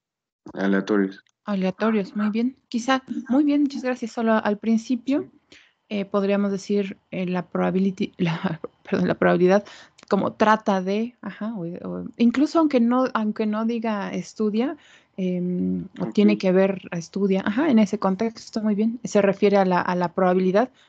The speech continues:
Speaker 2: como lo mencionaste aquí, que es una rama de las matemáticas, ajá, que tiene que ver con todos estos, em,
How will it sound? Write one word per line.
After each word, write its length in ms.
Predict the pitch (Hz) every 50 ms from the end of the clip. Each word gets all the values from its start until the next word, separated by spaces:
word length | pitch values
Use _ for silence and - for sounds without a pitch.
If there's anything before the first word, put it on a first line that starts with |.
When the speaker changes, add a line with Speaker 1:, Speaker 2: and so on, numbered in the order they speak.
| _
Speaker 2:
como 220 | - 202 190 185 185
lo 80 | 185
mencionaste 500 | 185 185 180 - 202 185 185 185 - 196
aquí, 180 | 185 - 220 233
que 120 | - - 202
es 140 | 190 -
una 180 | 185 180 180 170
rama 400 | 170 175 196 202 208 208 202 185
de 80 | 180 175
las 200 | 175 170 165 180
matemáticas, 880 | 175 170 165 180 175 175 190 190 - 196 - - - 170 160 - - -
ajá, 160 | - - 226 - - - - - - _
que 120 | - 185
tiene 260 | - 208 202 214 214 208
que 100 | 208 196
ver 140 | 196 190
con 220 | 190 - 196 190 185
todos 400 | - 196 185 185 190 185 - -
estos, 500 | 185 - - - 196 185 180 - - - _
em, 800 | - 196 180 180 175 175 175 170 170 170 170 170 170 165 165